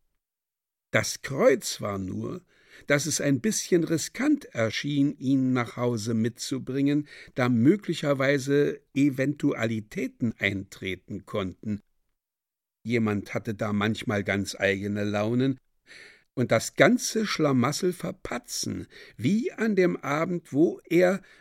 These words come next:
missgeleiteterweise einen Hund unbekannter Rasse mit einer lahmen Pfote mit heimbrachte, womit nicht gesagt werden sollte, dass die Fälle identisch waren oder das Gegenteil,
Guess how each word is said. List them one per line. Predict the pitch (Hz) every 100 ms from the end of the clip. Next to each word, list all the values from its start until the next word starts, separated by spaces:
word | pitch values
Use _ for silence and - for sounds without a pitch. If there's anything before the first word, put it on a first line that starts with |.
| -
missgeleiteterweise | 117 160 - - 165 160 156 147 139 135 123 135 123 -
einen | 127 135 131
Hund | 165 127 -
unbekannter | 113 107 104 104 101 113 104
Rasse | 135 131 135 127 - -
mit | 123
einer | - 127 120
lahmen | 117 107 123 127 127
Pfote | - 180 185 147
mit | 117 104
heimbrachte, | 104 107 113 110 120 120 - 143 139 - - _ _
womit | - 107 104 120 107
nicht | 120 - -
gesagt | 117 95 104 113 -
werden | 123 110 104 101
sollte, | 92 110 117 123 - - -
dass | 120 - -
die | 113
Fälle | - - 120
identisch | 107 92 87 127 131 110 -
waren | 107 98 110
oder | 107 107 95
das | 98 92 -
Gegenteil, | 139 147 131 - 98 95